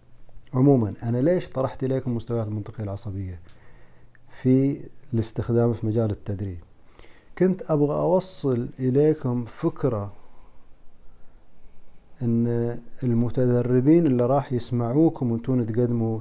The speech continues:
توك أو presentation أو تدريب معين، كل شخص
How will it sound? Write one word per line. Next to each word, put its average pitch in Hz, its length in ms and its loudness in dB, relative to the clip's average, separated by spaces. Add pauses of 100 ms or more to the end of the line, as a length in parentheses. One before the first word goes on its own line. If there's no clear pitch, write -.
توك 107 360 0 (120)
أو 104 240 -6 (100)
presentation 104 840 -2 (240)
أو 104 180 -4
تدريب 107 600 0
معين، 104 520 0 (1200)
كل 214 320 6 (500)
شخص - 680 -2